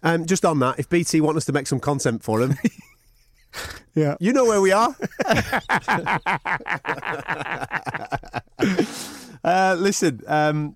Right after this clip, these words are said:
Speaker 1: Josh Emmett, I thought, was very, very impressive. Back to the fighting, by the way.
Speaker 2: <laughs>
Speaker 1: Back to the fighting. Josh Emmett, I thought, was very impressive this weekend.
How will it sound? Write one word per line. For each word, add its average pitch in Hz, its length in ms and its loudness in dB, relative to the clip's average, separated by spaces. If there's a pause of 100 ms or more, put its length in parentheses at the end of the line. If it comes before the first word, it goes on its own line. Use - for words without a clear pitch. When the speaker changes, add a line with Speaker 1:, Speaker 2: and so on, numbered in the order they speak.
(140)
Speaker 1:
Josh 196 240 -2
Emmett, 196 220 4
I 101 40 -2
thought, 110 200 0
was 113 100 0
very, 113 220 2
very 107 240 2
impressive. 104 360 -2
Back 208 180 2
to - 80 4
the - 80 2
fighting, 190 380 4
by 139 120 4
the 135 80 4
way. 113 240 4
Speaker 2:
<laughs> - 80 0
Speaker 1:
Back 214 160 4
to 214 80 0
the 190 80 2
fighting. 156 460 2 (840)
Josh 190 200 2
Emmett, 180 200 2
I 131 40 0
thought, 139 140 2
was 123 140 0
very 135 160 2
impressive 131 340 -2
this 113 140 -6
weekend. 123 420 -2